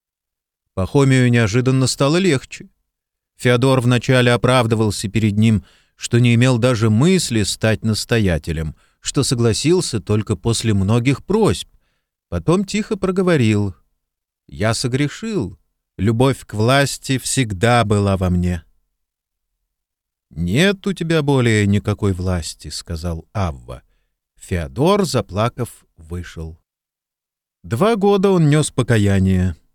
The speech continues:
Наказал же его Авва Пахомий потому, говорится в Житии, что хотел, чтобы Фёдор стал совершенным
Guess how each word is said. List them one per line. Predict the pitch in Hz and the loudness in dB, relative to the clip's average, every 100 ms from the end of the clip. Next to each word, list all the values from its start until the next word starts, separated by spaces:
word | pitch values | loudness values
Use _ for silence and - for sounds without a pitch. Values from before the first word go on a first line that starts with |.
| _ _ _ _ _ | _ _ _ _ _
Наказал | 95 120 131 120 143 143 | -4 0 0 2 2 0
же | 123 131 | 0 0
его | 123 123 - | 0 0 0
Авва | 123 123 120 113 | 0 0 -2 -6
Пахомий | - 107 - 127 120 107 | -2 -4 0 0 2 0
потому, | 107 - 98 110 180 175 95 _ _ _ _ | -2 -2 -2 0 2 2 -2 _ _ _ _
говорится | 104 107 110 101 - | -2 0 2 0 -4
в | 95 | -6
Житии, | 92 98 - 85 69 - _ _ _ _ | -6 -6 -6 -6 -8 -14 _ _ _ _
что | - 147 | -4 -2
хотел, | 165 240 247 | 0 0 -4
чтобы | 220 - 175 160 | -4 -4 -2 -2
Фёдор | 147 208 226 196 147 | -2 -2 -2 0 -2
стал | - 170 175 | -2 -2 -2
совершенным | - 131 101 - - 175 185 175 170 160 | 0 0 0 -4 -2 0 2 0 0 0